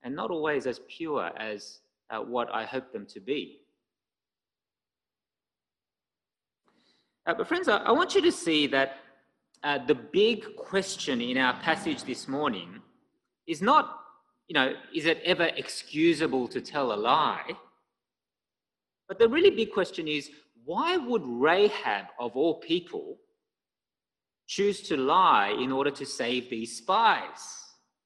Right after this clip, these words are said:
I mean, it's a crazy thing to do, don't you think? Uh, here is a pagan prostitute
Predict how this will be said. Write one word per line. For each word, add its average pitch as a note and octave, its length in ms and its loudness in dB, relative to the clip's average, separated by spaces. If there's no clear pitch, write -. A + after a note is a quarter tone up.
I G#3 40 -4
mean, B3 100 2
it's C#4 120 0
a E4 60 -4
crazy B3+ 580 0
thing F3 240 -2
to C#3 100 -4
do, G#3 320 -2
don't A2+ 220 -2
you F#3+ 80 -14
think? E3+ 220 -8
Uh, D#3 100 -6
here C#4+ 280 2
is B3 120 2
a G#3 60 2
pagan A3+ 600 4
prostitute - 880 -4